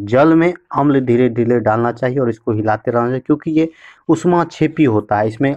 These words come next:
अधिक मात्रा में ऊष्मा मुक्त होता है, ठीक है, याद रखिएगा। आगे देखिए, सांद्र अम्ल में जल मिलाने, मि-, मिलाने पर उत्पन्न हुई ऊष्मा के कारण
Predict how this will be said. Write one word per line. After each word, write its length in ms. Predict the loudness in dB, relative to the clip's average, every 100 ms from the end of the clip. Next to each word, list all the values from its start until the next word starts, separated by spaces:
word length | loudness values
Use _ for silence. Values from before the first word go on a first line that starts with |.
| -4
अधिक 280 | -2 -2 0
मात्रा 360 | 0 -2 0 -2
में 80 | -2
ऊष्मा 340 | -4 -2 -2 -4 _ _ _ _
मुक्त 340 | -2 -2 -2
होता 380 | -10 -8 -8 -8
है, 220 | -8 -14 -10
ठीक 180 | -6 -4
है, 100 | -4 -8 _ _
याद 280 | -2 -2 0
रखिएगा। 500 | -2 -4 -10 -10 -14 -18 _ _ _ _ -20 -20 -20 _ _ _ _ _ _ _ _ _ _ _ _ _ _ _ _ _ _ -20 _ -10
आगे 180 | -4 -4
देखिए, 400 | -6 -12 -12 -12 -14 _ _ _ -20 _ _ _ -20
सांद्र 420 | -2 2 2 2
अम्ल 400 | 0 0 0 -2 -8 _ -4 0
में 180 | 0
जल 260 | 4 4 4
मिलाने, 600 | 4 4 4 2 0 -4 -10 _ _ _
मि-, 200 | 0 0 0 _ _
मिलाने 340 | 2 4 4 4
पर 220 | 2 0
उत्पन्न 420 | 0 -2 0 2
हुई 160 | 4 4
ऊष्मा 340 | 2 2 -2
के 140 | 0 -2
कारण 420 | 0 2 0